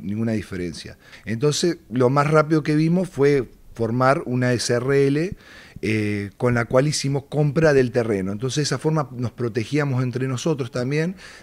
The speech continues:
de que cualquier problema legal que tuviera alguno en particular, eh, no, eh, eh, supongamos un embargo, no tomaran parte del terreno que estaba, en, supongamos, en condominio, que era otra forma de comprarlo,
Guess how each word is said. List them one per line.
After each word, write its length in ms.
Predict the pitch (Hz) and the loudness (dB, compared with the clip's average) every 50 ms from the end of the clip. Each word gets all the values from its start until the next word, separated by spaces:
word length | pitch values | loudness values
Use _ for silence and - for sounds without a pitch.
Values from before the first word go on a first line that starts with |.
| - | -6
de 160 | - 113 120 117 | 0 0 0 0
que 140 | - 113 | 0 -2
cualquier 340 | - - 120 123 123 151 147 | -2 0 0 0 0 0 0
problema 440 | - 143 147 143 151 156 156 151 139 | 2 4 6 6 6 4 4 2 4
legal 280 | 139 135 139 139 135 127 | 4 4 4 2 2 0
que 100 | 127 113 | -2 -4
tuviera 320 | - 120 127 135 139 139 | -2 -2 0 2 2 2
alguno 220 | 135 135 139 139 | 2 0 0 -2
en 80 | 139 139 | -4 -2
particular, 720 | 135 147 139 131 160 143 170 170 165 156 151 156 170 175 - - - - - - - | -4 -4 -4 -4 -4 0 2 4 4 6 4 4 2 0 -6 -16 -20 -20 -20 -10 -4
eh, 800 | - 117 117 117 113 113 110 110 110 110 107 104 98 92 82 71 | 0 0 2 2 2 0 0 0 -2 -2 -2 -2 -2 -2 -4 -4
no, 720 | 73 92 120 131 139 147 151 151 147 147 143 139 139 131 | -6 -4 -2 -2 0 2 2 2 2 2 2 0 0 0
eh, 340 | 107 92 107 101 - 92 - - - - 95 | 0 0 0 -2 -4 -8 -14 -16 -18 -16 -12
eh, 180 | 101 85 69 90 - - 73 80 - - - - - - - | -12 -12 -12 -14 -16 -16 -18 -18 -18 -18 -20 -20 -20 -20 -18
supongamos 500 | - - 104 95 110 123 123 123 123 123 | -14 -12 -10 -6 -4 -4 -2 -2 -2 -2
un 100 | 123 127 | -2 -2
embargo, 540 | 127 131 135 151 151 151 151 156 170 190 202 | -2 0 2 4 4 4 4 4 0 0 -2
no 300 | 131 135 139 139 143 135 | -2 -2 -2 -2 -2 0
tomaran 520 | - 156 143 143 139 139 143 156 160 139 | 0 2 2 2 2 2 2 2 0 0
parte 280 | - 135 135 135 - 160 | 0 -2 -2 -2 -2 -2
del 140 | 143 135 123 | -2 -2 0
terreno 600 | 127 123 120 131 139 139 143 151 170 202 190 - | 0 0 2 2 2 2 2 2 0 -2 -4 -4
que 120 | - 120 | -2 -2
estaba, 340 | 113 113 - 120 120 123 120 | -2 -2 0 -2 0 2 0
en, 200 | 120 120 117 - - - - - | 0 -2 -4 -8 -10 -14 -16 -16
supongamos, 540 | - - 98 92 107 110 107 107 127 131 | -12 -12 -10 -8 -6 -6 -4 -4 -4 -4
en 40 | 127 | -4
condominio, 540 | 120 123 113 117 117 117 123 123 135 139 120 | -4 -4 -4 -2 -2 0 0 0 -2 -2 -2
que 80 | - 120 | -2 -2
era 80 | 117 | -2
otra 180 | 113 - 104 107 | -2 -4 -6 -8
forma 260 | - 123 113 113 117 | -6 -4 -4 -2 -2
de 120 | 104 98 | -4 -4
comprarlo, 580 | - 98 104 101 120 143 139 123 95 90 85 78 | -4 -6 -6 -2 2 4 4 4 2 0 -4 -8